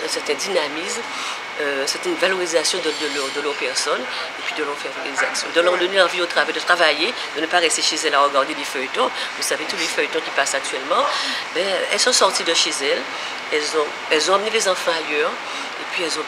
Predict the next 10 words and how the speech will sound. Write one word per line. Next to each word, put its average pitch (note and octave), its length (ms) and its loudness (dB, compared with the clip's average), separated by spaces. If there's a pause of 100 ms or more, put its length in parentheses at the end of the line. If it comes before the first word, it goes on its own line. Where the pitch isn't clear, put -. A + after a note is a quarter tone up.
(100)
pu B3+ 80 -6
également, D3 520 -4 (200)
euh, - 20 -4 (720)
euh, C#3 40 -4 (840)
faire A#3 280 2
autre E3+ 240 -2
chose, B2+ 320 -2
voir G3 200 2
autre D#3+ 220 -2
chose. - 380 -4